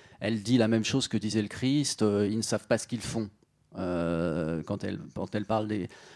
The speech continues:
donc il y a évidemment, on pourrait dire qu'il y a ce modèle-là de la Passion du Christ, mais il me semble qu'il y en a un autre en dessous, et c'est, c'est, c'est cette, euh, ambiguïté qui est intéressante, parce que je pense que c'est parce qu'il a dû sentir cette ambiguïté que Rossellini a dû se dire, «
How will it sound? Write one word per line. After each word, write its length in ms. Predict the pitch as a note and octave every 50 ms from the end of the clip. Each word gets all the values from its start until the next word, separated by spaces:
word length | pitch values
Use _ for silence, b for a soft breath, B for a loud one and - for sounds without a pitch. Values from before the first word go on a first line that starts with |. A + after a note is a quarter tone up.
| B
donc 260 | B A#2 A#2+ A#2 - -
il 40 |
y 60 | B2+ C3+
a 260 | C3+ D3 D3+ D3 B2+
évidemment, 840 | A#2 G#2+ A2+ B2+ B2+ B2 C3+ D3 D#3 E3 D#3 A#2+ - - - -
on 80 | B2 A2
pourrait 240 | - D3 C#3+ D3+ D3
dire 220 | C#3+ F#3+ F#3 -
qu'il 80 | - C#3
y 20 |
a 60 | C3
ce 140 | C3 - C#3+
modèle-là 580 | C3 C3 C#3+ C#3 D3 D3 D3 D3 D3+ E3+ F3 D#3+
de 80 | D3+
la 100 | C3 A#2+
Passion 300 | - B2+ B2 - - B2+
du 100 | A#2+ A#2
Christ, 360 | - - - A#2+ A2+ - -
mais 180 | B2+ B2 - -
il 100 | C3 C3+
me 40 | C3
semble 220 | C3+ - F#3+ F#3+ F#3
qu'il 100 | - D3
y 40 |
en 40 | B2+
a 40 | B2
un 200 | B2 B2+ C3 C#3
autre 320 | D3 F#3+ A3 - - A2+ -
en 120 | - A#2
dessous, 360 | A#2 A#2+ A2+ - - - F3 - b b b b b b b b
et 80 | - G#2
c'est, 200 | - - A#2 G#2 - _ _ _ _
c'est, 180 | - - - A2
c'est 560 | - - - - - - - - - - A#2+
cette, 320 | - - - B2 A2 - A#2+
euh, 160 | A2+ A2 A2
ambiguïté 640 | - C3 C3+ C3+ D3 D3+ D3 E3+ E3+ - G#3+ G3+
qui 100 | - -
est 60 | C#3
intéressante, 480 | B2 B2 - C3 C3 C3 - - D#3+ E3
parce 100 | - C3+
que 100 | - B2+
je 60 | -
pense 180 | - C3+ C3 -
que 100 | - C#3
c'est 140 | - - A#2
parce 360 | - _ - - A#2+ - -
qu'il 200 | - D3+ C#3+ C3+
a 80 | B2+
dû 200 | A#2+ A2+ B2 C3
sentir 320 | - - C#3 B2 - D#3+ -
cette 180 | - C3 -
ambiguïté 480 | B2 A#2+ A#2 A2+ A2+ A#2 A2+ - - C3
que 60 | -
Rossellini 520 | - A2+ G#2+ - - G2+ G#2+ A2 A#2 A#2+ A2+
a 60 | G#2+
dû 160 | G2+ G2+ G#2
se 60 | G2
dire, « 180 | G2 A#2+ A#2